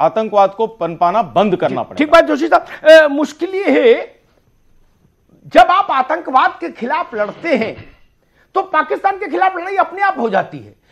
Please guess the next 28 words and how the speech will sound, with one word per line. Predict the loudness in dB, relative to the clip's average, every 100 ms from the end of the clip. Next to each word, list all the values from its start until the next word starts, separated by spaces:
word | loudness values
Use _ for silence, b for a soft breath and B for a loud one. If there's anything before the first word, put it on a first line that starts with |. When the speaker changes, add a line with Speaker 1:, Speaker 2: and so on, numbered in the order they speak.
| b
Speaker 2:
क्योंकि | -6 -6
पाकिस्तान | 2 2 2 -4 -6 -2 0 0
और | -6
टेररिज्म | -2 -2 0 -4 -4 -4 -4 -10 _ _ _ _ _ _ _ _ _ _ _ _ _ _
वो | -6
एक | -4 -2 4
ही | 6
सिक्के | 6 2 -4 -6
के | -4
दो | -4 -2 -2
रूप | 0
हो | 0
गए। | 0 -8 -12 _ _ -20 -20 _ _ 0
वहां | 2 2
की | 0 -2
स्टेट | -2 -8 -8 -4
पॉलिसी | -4 -4 -4
ही | -2 2
हो | 2 0
गई | -4 -8
टेररिज्म, | -10 -10 -10 -8 -8 -8 _ _ _ -6
इसीलिए | 2 2 2
उसको | -2 -8 -10
कहा | -6 0 0
गया | 0 -6
स्टेट | -10 -12 -14 -14
स्पॉन्सर्ड | -14 -12 -12 -14 -14
टेररिज्म। | -16 -12 -12 -12